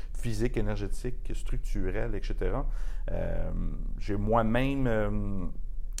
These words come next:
travaillé beaucoup avec, euh, bon, P-, P N L, hypnose, euh, d'autres che-, d'autres choses. Puis c'est la, la synergologie, comme, euh, manuel de la pratique, c'est quelque chose qui m'intéresse, ça fait vraiment longtemps.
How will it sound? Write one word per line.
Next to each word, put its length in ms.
travaillé 300
beaucoup 320
avec, 320
euh, 680
bon, 200
P-, 160
P 80
N 120
L, 160
hypnose, 480
euh, 80
d'autres 240
che-, 240
d'autres 180
choses. 320
Puis 300
c'est 140
la, 180
la 100
synergologie, 880
comme, 200
euh, 160
manuel 320
de 60
la 60
pratique, 400
c'est 140
quelque 140
chose 160
qui 60
m'intéresse, 340
ça 80
fait 100
vraiment 240
longtemps. 340